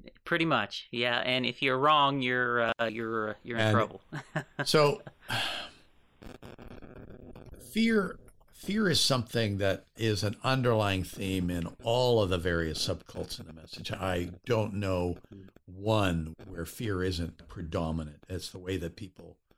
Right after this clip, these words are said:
Speaker 2: are held into the message to some extent. How did fear play out amongst the Jackson, in the Jackson movement?
Speaker 1: <sighs> So,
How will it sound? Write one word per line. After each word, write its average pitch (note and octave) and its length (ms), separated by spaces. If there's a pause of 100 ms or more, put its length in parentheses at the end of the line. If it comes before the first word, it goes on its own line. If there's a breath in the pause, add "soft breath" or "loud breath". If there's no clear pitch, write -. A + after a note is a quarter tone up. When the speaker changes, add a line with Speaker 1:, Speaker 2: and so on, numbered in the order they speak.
(200)
Speaker 2:
are F#2+ 100
held C#3+ 520
into G#2 280
the F2+ 60
message G2+ 400
to - 120
some A2+ 220
extent. - 340 (560 soft breath)
How F3+ 120
did F#3 280
fear C#3+ 640 (1120)
play A2+ 320
out G2 340 (140)
amongst F#2+ 460
the - 80
Jackson, F2 640
in G2 160
the F#2 60
Jackson F2 480
movement? E2 280 (3250 loud breath)
Speaker 1:
<sighs> D#3 160 (760 loud breath)
So, G3+ 420